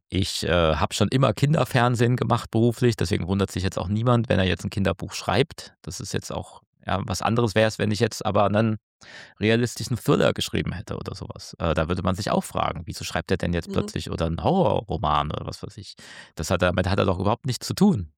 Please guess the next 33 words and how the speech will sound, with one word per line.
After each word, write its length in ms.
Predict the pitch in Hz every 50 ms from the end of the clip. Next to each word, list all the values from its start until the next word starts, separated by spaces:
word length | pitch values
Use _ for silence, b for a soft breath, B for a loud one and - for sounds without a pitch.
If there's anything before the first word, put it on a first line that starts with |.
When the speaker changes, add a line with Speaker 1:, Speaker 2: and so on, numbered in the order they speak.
| _ -
Speaker 1:
Der 80 | -
macht 180 | 98 110 - -
doch 100 | 110 -
Kinderfernsehen 840 | - 208 208 226 - - - 107 92 92 92 110 95 87 92 90 - -
Speaker 2:
<laughs> 260 | - - - - -
Speaker 1:
und 180 | - 101 107 98
hat 140 | 113 113 -
so 140 | - 107 104
'nen 160 | 101 104 98
verrückten 400 | - - 104 113 127 - - 120
Science-Fiction-Film 720 | 101 117 123 117 - 226 - - - 131 - 104 92 92
gemacht, 400 | 95 92 92 98 - - - - _ _ _ _ _ B B B B B B B -
ja? 200 | - - 139 147 - _ _ _ B B B B B B B B -
Aber 260 | 92 107 - 104 -
in 80 | - 104
der 100 | 101 90
Kombination, 720 | - 107 87 98 92 92 95 - - 143 165 190 190 156
also 180 | 117 95 101
wenn 100 | 101 98 95
wir 60 | 92
jetzt 140 | 95 - -
wieder 120 | 95 95 92
bei 140 | 90 92 -
Otto 260 | - 113 117 - 107 -
aus 180 | - 85 92 -
dem 100 | 92 -
All 200 | - - 160 170
sind, 420 | - 107 90 92 90 - - - - -
das 200 | - 98 104 98 107
ist 80 | 101
'ne 100 | 98 90
Science-Fiction-Geschichte 920 | - - - 85 - 117 101 - - 120 117 120 - - 135 - - 147
für 340 | - - - 131 131 131